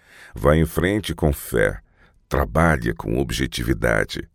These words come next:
Aconselho-te a levares teu caso ao Senhor Jesus em oração. Crê que Ele te ouve e que, quando confessares teus pecados, te arrependeres, encontrarás perdão. Age como alguém a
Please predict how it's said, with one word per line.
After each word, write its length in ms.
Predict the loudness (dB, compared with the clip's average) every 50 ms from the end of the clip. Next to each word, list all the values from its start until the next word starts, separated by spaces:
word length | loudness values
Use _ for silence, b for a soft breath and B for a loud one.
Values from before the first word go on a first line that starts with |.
| _ B B B B B B B B
Aconselho-te 840 | -2 -2 -2 -2 -2 -4 -2 -2 -2 -2 -2 -2 -2 -2 -2 2 2 4
a 60 | 4
levares 540 | 4 2 2 2 2 2 2 2 0 -2 -2
teu 160 | -2 -2 -2
caso 480 | 0 0 0 2 2 2 0 2 2
ao 100 | 0 0
Senhor 380 | 0 0 -2 -2 0 0 0 0
Jesus 580 | 0 0 0 -2 -2 -2 0 0 0 0 2 2
em 140 | 2 4
oração. 640 | 4 4 2 0 -2 -2 -2 -2 -2 -2 -2 -2 -6 -10 -14 _ b b b b b b b b b b _
Crê 340 | -2 2 4 4 4 2 0
que 260 | -4 -4 -2 0 0
Ele 180 | 2 0 0
te 220 | -2 -2 -2 0 2
ouve 460 | 2 4 4 4 2 0 0 -2 -4
e 60 | -4
que, 180 | -2 -2 -2 -2
quando 440 | -2 -2 -2 0 0 2 0 -2 -2
confessares 720 | -2 -4 -2 0 0 0 0 0 0 2 2 0 0 -2
teus 220 | -2 -2 -2 -2 -2
pecados, 920 | -2 -4 -2 -2 -2 0 0 0 -2 -2 -4 -4 -4 -6 -6 -8 -8 -12 _ _ _ _ _
te 100 | -4 -2
arrependeres, 1000 | -2 -2 -2 -2 -2 -2 -2 -2 -2 -2 0 0 0 0 -2 -4 -6 -6 -8 -8 B B B B B B B -6
encontrarás 720 | -6 -4 0 0 0 2 2 0 0 0 0 0 -2 -4
perdão. 640 | -4 -2 -2 0 -2 -2 -4 -4 -2 -2 -2 -4 -8 -12 _ _ _ _ B B B B B B B B B B
Age 440 | -2 0 0 2 0 0 0 0 0
como 280 | 0 0 2 2 4 4
alguém 520 | 2 2 2 2 0 0 2 0 0 0 -2
a 80 | -2